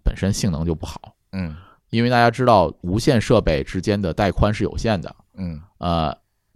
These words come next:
Speaker 1: 不管是 WiFi五、WiFi六也好，它这个发射接收的这个带宽都是有，有限制的，而且这个性能的带宽是根据距离成指数下降的。
Speaker 2: 对。
Speaker 1: 所以当你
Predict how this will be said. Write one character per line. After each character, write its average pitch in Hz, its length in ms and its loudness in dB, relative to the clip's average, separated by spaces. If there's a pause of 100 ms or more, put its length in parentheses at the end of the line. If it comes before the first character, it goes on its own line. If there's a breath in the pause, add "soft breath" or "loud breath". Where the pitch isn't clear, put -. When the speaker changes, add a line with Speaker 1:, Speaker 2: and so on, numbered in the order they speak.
Speaker 1:
不 131 80 4
管 98 140 4
是 110 40 -2
WiFi 104 300 4
五、 73 240 0
WiFi 92 300 2
六 107 180 4
也 62 80 -2
好， - 340 -8
它 - 140 -4
这 101 100 0
个 80 200 -2
发 113 240 4
射 110 280 0 (320)
接 110 200 2
收 110 160 2
的 104 100 2
这 85 60 -2
个 80 80 -4
带 90 140 0
宽 92 220 -2
都 104 120 -2
是 85 320 -2 (220)
有， 80 180 -4 (140)
有 82 120 -2
限 113 280 0
制 76 100 -4
的， - 120 -8
而 113 160 2
且 78 300 -2 (560 soft breath)
这 107 140 0
个 80 340 -2
性 113 220 -2
能 98 140 0
的 113 60 2
带 104 120 4
宽 107 220 2
是 104 120 -6
根 117 160 2
据 110 140 2
距 107 240 0
离 90 380 0 (360)
成 98 300 0 (140)
指 101 260 0
数 110 180 2
下 80 200 0
降 82 240 -2
的。 - 100 -18 (180)
Speaker 2:
对。 85 220 -2 (840 soft breath)
Speaker 1:
所 127 220 2
以 92 220 4
当 123 260 4
你 78 260 -2